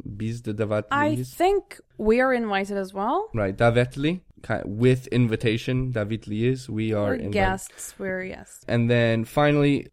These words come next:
Speaker 1: that söylediğini.
Speaker 2: It's again the dick formation.
Speaker 1: And
Speaker 2: That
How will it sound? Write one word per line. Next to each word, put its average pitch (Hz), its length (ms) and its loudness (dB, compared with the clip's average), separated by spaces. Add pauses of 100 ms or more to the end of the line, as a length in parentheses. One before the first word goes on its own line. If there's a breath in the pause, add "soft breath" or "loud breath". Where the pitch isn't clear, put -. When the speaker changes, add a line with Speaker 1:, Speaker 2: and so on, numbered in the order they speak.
(120)
Speaker 1:
that 101 340 2
söylediğini. 110 1300 2 (220)
Speaker 2:
It's - 200 -10
again 208 480 -2 (120)
the 185 260 -4 (260)
dick 254 220 4 (160)
formation. 185 580 -4 (300)
Speaker 1:
And 196 80 -8
Speaker 2:
That 254 380 4